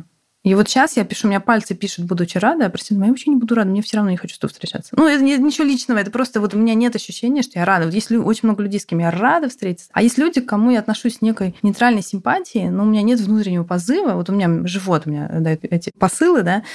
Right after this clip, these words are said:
Вот у меня нет посылов. Я такая: «Не хочу говорить, что я рада, если не рада. Не буду. К-, пусть моё каждое слово будет абсолютно выверено».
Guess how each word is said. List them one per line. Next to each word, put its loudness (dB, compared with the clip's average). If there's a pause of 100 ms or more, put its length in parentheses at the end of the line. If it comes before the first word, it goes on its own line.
(200)
Вот 2
у 4
меня 4
нет 2
посылов. -2
Я 4
такая: -2
«Не 4
хочу -8
говорить, -4
что -6
я 0
рада, 2
если -2
не 2
рада. 0
Не 0
буду. 0
К-, -10
пусть -4
моё 4
каждое -2
слово 0
будет -4
абсолютно 2
выверено». -2